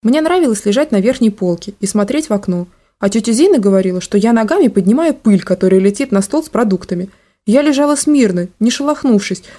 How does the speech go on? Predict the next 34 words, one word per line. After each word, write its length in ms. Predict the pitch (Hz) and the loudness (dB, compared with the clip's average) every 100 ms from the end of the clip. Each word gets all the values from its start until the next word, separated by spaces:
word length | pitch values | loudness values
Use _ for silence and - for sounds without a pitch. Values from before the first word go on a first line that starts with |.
| _ | _
но 100 | 196 | 0
тетка 280 | 196 196 190 | 2 -2 -2
все 180 | - 190 | -4 -2
равно 260 | 175 269 | 2 0
кричала, 440 | 311 277 - 254 240 | 0 -4 -2 -2 -2
что 160 | - | -2
я 140 | 202 214 | 0 2
напылила 480 | 202 208 214 220 | 2 0 0 2
на 80 | 196 | 2
помидоры 500 | 185 180 165 214 277 | 2 -2 0 2 2
или 240 | - 190 190 | -2 -4 -4
в 80 | |
чай. 340 | - 208 - 220 _ _ _ _ _ | -6 -12 -12 -14 _ _ _ _ _
К 60 | - | -2
концу 240 | 214 269 | -2 -2
вторых 320 | 262 220 233 | -4 -4 -4
суток 400 | - 415 - - _ _ _ _ _ | -2 -2 -2 -6 _ _ _ _ _
поезд 240 | - 240 196 | 0 2 2
до 60 | |
деревни, 380 | 208 247 240 202 | 0 0 2 2
где 140 | 190 | 2
жила 260 | 196 220 220 | -2 0 2
моя 180 | 196 196 | 2 2
бабушка, 400 | 320 320 - 196 | 0 0 -2 -6
шел 200 | - 294 | -4 -4
почти 300 | 254 - 262 | -4 -6 -4
трое. 360 | 240 190 - - _ _ _ - | -2 -2 -4 -10 _ _ _ -6
Тетя 240 | 208 247 | -4 0
Зина 240 | 262 320 | 0 0
уже 180 | 311 294 | 0 0
не 80 | 302 | -2
хотела 400 | 294 311 262 202 | -2 -2 2 0
быть 160 | 175 - | 0 -6
святой. 420 | 180 175 185 | -8 -8 -8